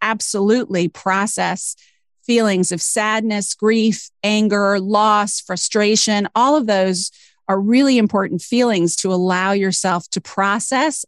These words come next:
and feel and let it move through your body with authenticity. The key is not staying there. And most of us stay there in an unconsciously in a low grade anxiety or depression until it spikes, right?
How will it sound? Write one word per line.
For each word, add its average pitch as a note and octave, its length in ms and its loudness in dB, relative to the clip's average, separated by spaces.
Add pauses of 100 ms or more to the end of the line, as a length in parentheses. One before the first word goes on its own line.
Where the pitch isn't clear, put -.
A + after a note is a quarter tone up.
and F3+ 200 -2 (220)
feel A3 560 0
and F#3 180 0
let F#3+ 140 0
it F3 140 -4
move A3 560 4
through A3+ 100 4
your G#3 220 2
body G3+ 480 -2
with F3 240 -4
authenticity. F#3+ 880 -4 (140)
The A3 80 2
key C4 640 2
is G3 180 0
not G3 400 0 (140)
staying G#3+ 640 -2
there. - 320 -6
And F#3+ 180 2
most A3+ 260 2
of A#3 80 -4
us G3 140 0
stay A#3+ 540 0
there E3+ 420 -2 (640)
in G#3 140 2
an F#3+ 320 2
unconsciously A#3 880 0
in F#3+ 140 2
a F3+ 60 2
low G3+ 440 4
grade G3+ 460 2
anxiety F#3+ 720 -2
or F#3 80 0
depression F3+ 680 -2
until G3 320 -2
it E3+ 120 -4
spikes, - 560 -6
right? F#3 340 0